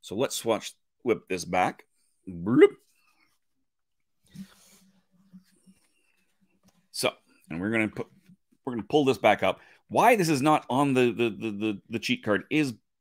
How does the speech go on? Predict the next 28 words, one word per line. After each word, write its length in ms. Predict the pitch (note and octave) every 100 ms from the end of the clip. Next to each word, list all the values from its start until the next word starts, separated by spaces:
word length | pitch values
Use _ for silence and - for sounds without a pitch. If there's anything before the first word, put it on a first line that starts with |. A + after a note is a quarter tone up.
| _
beyond 520 | C3 B2+ A#2+ G2+ F2 D#2
me. 240 | C#2+ - _ _ -
I 100 | G2+ E2+ A2+ B2
really 260 | D3 C3+
don't 240 | A#2+ A2 G2
get 180 | D#2+ -
it. 100 | - -
That's, 220 | G#2 -
that's, 480 | - G#2+ - - -
that 180 | B2 C3
is 400 | B2 G#2 - - -
a 140 | A2
silly, 840 | - - - - C3+ C3 A2+ G#2+ - _ _ _ _ _ _ _ _ _ _ _ _ _ _ G#2
uh, 80 | -
I, 120 | A#2+ - -
mistake? 680 | A#2 - - A#2+ - - - - _ _
Question 340 | C4 - C4+
mark. 300 | D4 E4+ - _ _ _ _ _ _ _ _ - _ -
Um, 680 | A#2 A2 G#2 G2 F#2+ F2+ F2 _ _ _ _ _ - _ - _ _ _ -
but 120 | B2+ C3+
just 120 | B2
so 80 | A#2
I've 100 | F#2
got 180 | G2+
the 60 | F#2
turn 220 | - F#2+
overview 460 | F2 F2 E2 F2 E2+
here. 240 | F2 G2